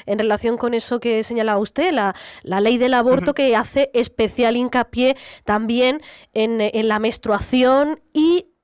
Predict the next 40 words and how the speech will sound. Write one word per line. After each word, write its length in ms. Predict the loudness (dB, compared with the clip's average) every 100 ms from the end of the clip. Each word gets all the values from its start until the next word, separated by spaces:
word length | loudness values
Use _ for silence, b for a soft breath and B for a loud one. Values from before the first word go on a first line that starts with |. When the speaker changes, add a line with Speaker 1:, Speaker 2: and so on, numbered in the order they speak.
| _ 0
Speaker 1:
uno 200 | 2 2
de 60 |
Speaker 2:
Ujú. 80 | 2
Speaker 1:
los 200 | 2 2
elementos 600 | 0 0 0 -2 -4 -2
de 80 | -2
discordia 480 | -4 -4 -2 0 -2
que 100 | -4
finalmente 500 | -2 -4 -4 -4 -4
no 120 | -6
se 100 | -6
ha 20 |
incluido 300 | -6 -4 -4
en 80 | -2
la 100 | -2
ley 220 | -2 -2
es 100 | -4
precisamente 600 | -6 -8 -8 -6 -4 -2
la 140 | -2 -2
tasa 360 | -4 -2 -4
rosa, 460 | -2 -4 -2 -2 -2 B B B B
eh, 440 | -14 -10 -10 -10 -4
porque, 360 | -4 -2 0 0
Speaker 2:
Ujú. 140 | -2 -10 -10
Speaker 1:
bueno, 160 | -12
decían 420 | -12 -4 -2 -2 -2
que 400 | 0 2 0 0
parte 360 | 0 2 2
del 100 | 0
gobierno 380 | 2 2 0 2
decía 360 | 0 0 -2 -2
que 180 | -2 -2
no 260 | 0 2
había 240 | 2 0 -2
recursos 520 | -2 -4 -6 -6 -4
para 160 | -2 -4
hacer 180 | -6
frente 280 | -6 -6 -4
ahora 120 | -2
mismo 300 | -2 -2 -2